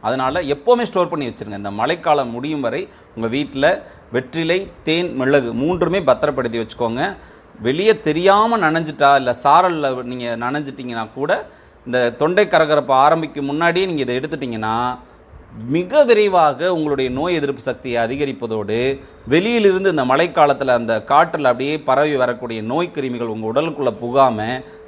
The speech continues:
முழுமையா அழிச்சிரும். அதோடு கூட இன்னும் ரெண்டு விஷயங்கள் நீங்க கண்டிப்பா செய்யுங்க. கூடுமான வரைக்கும் குளிர்ச்சியான ஆகாரங்கள்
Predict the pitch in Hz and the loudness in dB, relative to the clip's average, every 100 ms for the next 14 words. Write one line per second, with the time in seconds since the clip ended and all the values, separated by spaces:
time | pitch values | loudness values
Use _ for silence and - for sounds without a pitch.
0 | - 135 160 143 143 104 107 - 98 - | -8 -4 -2 2 2 2 0 -8 -12 -14
1 | - - - - 104 110 151 208 220 - | -20 -20 -20 -10 -6 2 6 6 4 0
2 | 127 117 120 - 143 226 254 175 190 185 | -2 -2 -2 -10 -10 0 0 2 0 0
3 | 165 202 190 180 160 131 123 120 131 131 | -2 -4 -4 -4 -4 -6 -6 -6 -6 -6
4 | - 101 98 95 - - - - 185 254 | -6 -10 -12 -16 -20 -20 -20 -12 -6 -2
5 | 254 202 151 123 120 110 135 139 143 - | 2 4 4 4 0 -2 -6 -6 -8 -14
6 | - - 208 240 - 202 165 151 160 147 | -20 -8 -4 -4 -4 0 2 2 0 2
7 | 127 131 139 120 107 110 98 | 4 4 4 2 -2 -6 -6